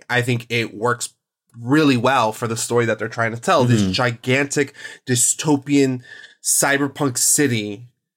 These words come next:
Speaker 1: that is just all corrupt, all consuming, and you're seeing it from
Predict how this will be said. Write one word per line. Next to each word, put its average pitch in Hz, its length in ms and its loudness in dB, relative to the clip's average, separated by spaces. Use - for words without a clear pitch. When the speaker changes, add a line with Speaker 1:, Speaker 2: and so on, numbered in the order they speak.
Speaker 1:
that 120 120 0
is 120 160 0
just - 300 -4
all 147 300 2
corrupt, 123 440 -2
all 127 220 0
consuming, 117 800 -4
and 113 140 -4
you're 113 140 -2
seeing 117 440 -2
it 113 160 -2
from 110 380 -4